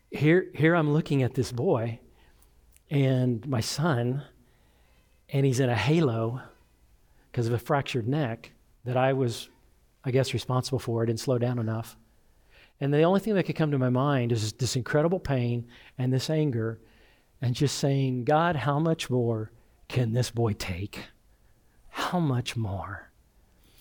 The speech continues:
And I remember that pain, and I share that with you only in that I know what that kind of pain did to me. And it's,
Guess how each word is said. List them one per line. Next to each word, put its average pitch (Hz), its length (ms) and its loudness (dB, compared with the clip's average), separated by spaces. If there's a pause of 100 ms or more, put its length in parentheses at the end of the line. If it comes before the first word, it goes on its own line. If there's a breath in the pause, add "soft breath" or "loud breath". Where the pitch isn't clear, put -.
(220 soft breath)
And 143 120 4
I 151 40 8
remember 170 460 4
that 131 260 0
pain, 147 320 0
and 139 100 0
I 139 60 0
share 240 300 0
that 135 160 2
with 117 220 -2
you 117 260 -4 (520 soft breath)
only 196 360 2
in 151 140 2
that 120 460 -2 (540 soft breath)
I 127 100 0
know 151 220 2
what 185 200 2
that 156 140 -2
kind 151 180 -2
of 135 100 -4
pain 139 400 0
did 139 240 2
to 123 80 -2
me. 113 600 0 (800)
And 123 420 2 (600 soft breath)
it's, - 380 0